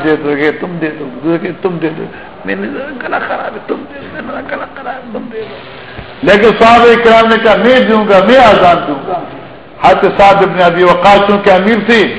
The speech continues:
فرمائے، "لڑو نہیں، آؤ قرآن اندازی کرتے ہیں۔" کون کون شوق رکھتا ہے؟ "جی میں، میں، جی میں۔" قرآن اندازی میں جس کا نام آگے وہ اذان دے گا۔ اللہ، اللہ۔ اس لیے حضرت عمر نے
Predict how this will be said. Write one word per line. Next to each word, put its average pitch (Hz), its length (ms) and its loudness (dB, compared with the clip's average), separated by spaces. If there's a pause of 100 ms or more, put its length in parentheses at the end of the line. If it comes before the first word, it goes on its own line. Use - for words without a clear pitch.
(280)
فرمائے، 208 360 6
"لڑو 220 320 6
نہیں، 240 320 4 (640)
آؤ - 280 6
قرآن 196 200 4
اندازی 180 400 2
کرتے 120 280 -8
ہیں۔" - 180 -16 (1000)
کون 254 380 4
کون 247 140 6 (100)
شوق 220 200 4
رکھتا 190 380 4
ہے؟ 147 100 6
"جی 123 240 0
میں، 196 260 2
میں، 190 260 2
جی 175 180 -2
میں۔" 165 440 0 (340)
قرآن 151 160 2
اندازی 147 380 2
میں 143 80 -6
جس 143 220 -8
کا 143 100 -2
نام 139 260 2
آگے 127 260 0
وہ 123 100 2
اذان 110 360 -4 (100)
دے 101 100 -12
گا۔ - 120 -16 (580)
اللہ، 123 680 2
اللہ۔ - 280 -14 (500)
اس 170 160 0
لیے 175 180 2 (100)
حضرت 156 280 0
عمر 185 280 2
نے 185 80 0